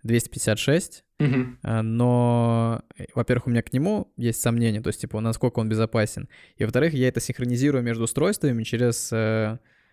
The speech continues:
Speaker 1: э, Яндекс. Соответственно, вот, э, вопрос, насколько вот этот файл, э, с ключами, э, в аис двести пятьдесят шесть, э, сложно взломать.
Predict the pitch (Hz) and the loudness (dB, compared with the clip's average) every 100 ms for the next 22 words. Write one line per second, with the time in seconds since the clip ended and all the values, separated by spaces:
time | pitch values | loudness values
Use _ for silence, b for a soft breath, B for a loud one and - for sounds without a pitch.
0 | b - 107 107 110 120 113 101 - - | b -10 -4 -2 2 2 2 -2 -8 -6
1 | 117 123 - 117 113 113 - 107 110 117 | -2 0 0 -2 0 -2 -2 -2 0 -2
2 | 113 113 127 123 - - 113 - 131 127 | -2 0 0 0 -6 -6 -6 -2 0 0
3 | - 113 110 - b b b b - 120 | 0 -2 -4 -10 b b b b -10 -4
4 | 120 113 - - 135 175 143 123 _ - | 0 0 -2 0 2 2 0 -4 _ -12
5 | - 107 110 107 - - - 120 113 - | -6 -2 -2 -2 -4 -6 -2 0 0 2
6 | 113 107 101 120 _ _ - 113 110 117 | 0 0 -6 -10 _ _ -8 -6 -4 -2
7 | 113 113 110 110 - - 107 127 143 - | 0 2 0 -2 -2 -4 -2 0 -2 -2
8 | - 117 117 117 117 _ _ _ _ - | -4 -4 -4 -6 -12 _ _ _ _ -6
9 | 120 117 113 107 107 107 107 - | -2 0 0 -4 -4 -6 -8 -10